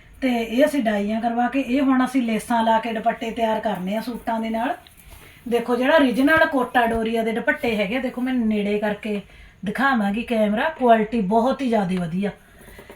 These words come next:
ਇਹ, ਇਹ ਅਸੀਂ ਡਾਈਆਂ ਕਰਵਾ ਕੇ ਲੈ ਕੇ ਆਈਆਂ ਮੈਂ ਦੋ ਸੂ-, ਅਹ, ਦੁਪੱਟੇ, ਸੌਰੀ। ਇਹ ਦੇਖੋ, ਇਹ ਅਸੀਂ ਸੂਟਾਂ ਦੇ ਨਾਲ ਤਿਆਰ ਕਰਨੇ ਆ, ਅਹ, ਲੈਸਿਸ ਲਾ ਕੇ ਜਿਹੜੇ ਹੈਗੇ ਦੁਪੱਟੇ ਤਿਆਰ ਕਰਨੇ ਆ।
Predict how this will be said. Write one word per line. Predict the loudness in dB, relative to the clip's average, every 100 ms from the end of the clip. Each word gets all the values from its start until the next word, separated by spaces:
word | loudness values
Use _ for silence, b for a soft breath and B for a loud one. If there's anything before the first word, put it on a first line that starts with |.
| B -20 -20 -20 -16 -2
ਇਹ, | 4 4
ਇਹ | 4 0 2 2
ਅਸੀਂ | 2
ਡਾਈਆਂ | 0 2 0 -2
ਕਰਵਾ | -2 0 0
ਕੇ | 0
ਲੈ | -4
ਕੇ | -4 -4
ਆਈਆਂ | -4 -2
ਮੈਂ | -2
ਦੋ | -4 -4
ਸੂ-, | -4 -4 -4
ਅਹ, | -2 -2 -2 -4
ਦੁਪੱਟੇ, | -4 -6 -6 -8
ਸੌਰੀ। | -2 -2 -2 -8 B B B -6
ਇਹ | -4
ਦੇਖੋ, | -2 -2 0
ਇਹ | 2 2
ਅਸੀਂ | 2 0 0 -4 -12 b b
ਸੂਟਾਂ | -4 -2 -2 -2 0 0
ਦੇ | 0
ਨਾਲ | -2 0 -2
ਤਿਆਰ | -2 0 0
ਕਰਨੇ | 0 -2 0 -2
ਆ, | -2 -6 B B B B B B B -2 2
ਅਹ, | 2 2 0
ਲੈਸਿਸ | 0 0 -2 -2
ਲਾ | 0 2 2
ਕੇ | 0 -2 -2 -4
ਜਿਹੜੇ | -4 -2 -2
ਹੈਗੇ | 0 0
ਦੁਪੱਟੇ | -2 -4 -6 -6
ਤਿਆਰ | -2 -2 -2
ਕਰਨੇ | -4 -2
ਆ। | -2